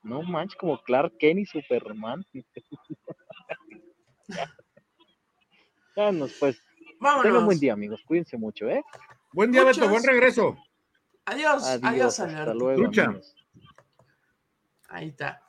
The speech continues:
Speaker 3: Vámonos,
Speaker 2: Chemita,
Speaker 3: Kikón.
Speaker 2: cerramos, eh, decirle a toda la gente que esté pendiente, como ya les dijimos, mañana el programa, ya saben, nueve, digo, nueve, diez de la noche, diez de la noche va a ser. Pero ahí les informamos también, como ya dijo Beto,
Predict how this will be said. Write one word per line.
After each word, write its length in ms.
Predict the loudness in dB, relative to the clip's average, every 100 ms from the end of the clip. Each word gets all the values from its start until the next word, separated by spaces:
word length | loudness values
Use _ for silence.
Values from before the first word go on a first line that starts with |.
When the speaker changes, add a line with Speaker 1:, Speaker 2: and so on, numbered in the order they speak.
| _
Speaker 3:
Vámonos, 300 | -2 0 0
Speaker 2:
Chemita, 240 | 0 4
Speaker 3:
Kikón. 280 | 6 6 2 -8 _ _
Speaker 2:
cerramos, 800 | -10 -4 2 4 4 2 -2 -4
eh, 300 | -4 -2 2
decirle 360 | 2 0 -4 -6
a 80 | -2
toda 160 | 0
la 160 | 2 0
gente 300 | -2 -6 -10
que 80 | -10
esté 180 | -10 -6
pendiente, 580 | -6 -6 -10 -10 -10
como 220 | -8 -8 -6
ya 100 | -4
les 180 | -4
dijimos, 420 | -4 -8 -6 -6 -8
mañana 380 | -8 -8 -6
el 100 | -6
programa, 760 | -4 -4 0 0 0 2 0 -2 -12 -20 -12
ya 120 | -10
saben, 520 | -2 -2 -2 -8 -12 _ -14
nueve, 440 | -10 -4 -4 -4 -6
digo, 280 | -2 0
nueve, 400 | 0 -4 -6 -10 -10
diez 460 | 4 6 6 4
de 80 | 2
la 120 | 2
noche, 420 | 2 -2 -6 -16 -10
diez 200 | -10 -8
de 80 | -4
la 120 | -2
noche 360 | -2 -4 -6
va 100 | -6
a 40 | -4
ser. 340 | -4 -6 -8 -18 -20 -20 _ _ -20 -6
Pero 200 | -2 2
ahí 220 | 2 0
les 200 | -2 -2
informamos 520 | -4 -4 -2 0 -2 -2
también, 260 | -2 -4
como 200 | -4 -2
ya 140 | -2 0
dijo 360 | 0 0 0
Beto, 400 | 2 2 6 4